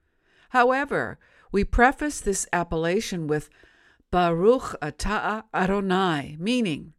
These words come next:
that we recognize HaKadosh Baruch Hu as our master before referring to him as the king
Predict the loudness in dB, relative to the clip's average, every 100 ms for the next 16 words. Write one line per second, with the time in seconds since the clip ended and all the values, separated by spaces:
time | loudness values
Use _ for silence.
0 | _ _ _ _ _ -10 -8 -6 -4 -4
1 | -4 -6 -6 -4 -4 -4 -6 -6 -6 -6
2 | -4 -6 -6 -6 -6 -6 0 0 0 -6
3 | -8 -8 -6 -6 -6 -6 -10 -10 -12 -12
4 | _ _ _ _ _ _ _ -10 -8 -2
5 | 0 0 -2 -2 -2 -4 -8 -6 -6 -6
6 | -10 -6 -6 -6 -10 -12 -8 -4 -4 -4
7 | -6